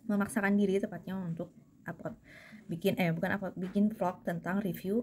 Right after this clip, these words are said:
Kali ini aku mau review skincare. Tapi sebelum aku lanjut, aku mau ngingetin buat kalian, eh, yang belum subscribe, ya, yang baru, eh, nonton YouTube, eh, vlog video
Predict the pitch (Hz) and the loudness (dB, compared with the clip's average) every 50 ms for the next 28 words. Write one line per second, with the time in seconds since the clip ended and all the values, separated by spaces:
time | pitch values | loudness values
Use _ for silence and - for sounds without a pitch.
0 | - - - - 180 165 165 180 190 202 190 - 185 185 180 180 175 170 170 165 | -2 -6 -8 -4 -2 -2 0 0 0 0 -2 -2 -2 -4 -4 -4 -4 -6 -6 -2
1 | - 233 262 262 - - - - - 508 494 466 381 302 302 302 294 285 285 285 | 0 0 0 0 -2 -12 -8 0 0 2 2 4 6 6 6 6 6 6 6 4
2 | 285 285 285 285 285 285 285 - - - - - - 226 240 - 196 185 180 185 | 4 4 4 4 2 0 -2 -4 -4 -4 -4 -2 0 0 0 0 0 -2 -2 -2
3 | 180 - 185 175 165 160 151 165 165 185 214 - 226 202 - 208 208 202 190 185 | -2 0 0 2 2 2 2 2 0 0 0 -2 -4 -2 0 4 4 4 4 2
4 | 180 180 - - 202 226 240 226 185 185 180 - 180 175 175 175 175 175 190 208 | 0 -2 -2 0 2 4 6 6 6 4 2 0 -2 -2 -2 0 -2 -2 -4 -6
5 | - - - - - - - - - - - - - 190 190 190 190 190 190 190 | -8 -12 -20 -20 -20 -18 -20 -20 -20 -20 -12 -4 2 2 4 6 6 6 6 6
6 | 190 185 185 185 185 180 180 180 180 180 180 180 185 - 277 - - - 208 190 | 6 6 4 6 4 6 6 4 4 2 0 0 0 0 -2 -2 0 2 4 4
7 | 175 175 180 208 - - 202 - - - 185 175 175 175 170 170 175 170 170 170 | 6 6 4 4 4 4 4 4 2 0 -4 -2 2 2 4 4 2 2 -2 -4
8 | 165 - _ _ _ _ _ _ _ _ _ - _ - 180 170 170 165 165 175 | -4 -6 _ _ _ _ _ _ _ _ _ -16 _ -6 -4 -2 -2 -2 0 0
9 | 175 175 175 170 170 - 175 - - - _ - 202 185 170 160 156 156 - 185 | 0 0 0 -2 -4 -6 -8 -8 -10 -18 _ -6 -4 -2 -2 -2 -2 0 2 0
10 | 175 - - - - - 208 175 175 180 175 175 175 175 175 | 0 0 -6 -14 -8 -4 -2 0 2 2 2 4 4 2 2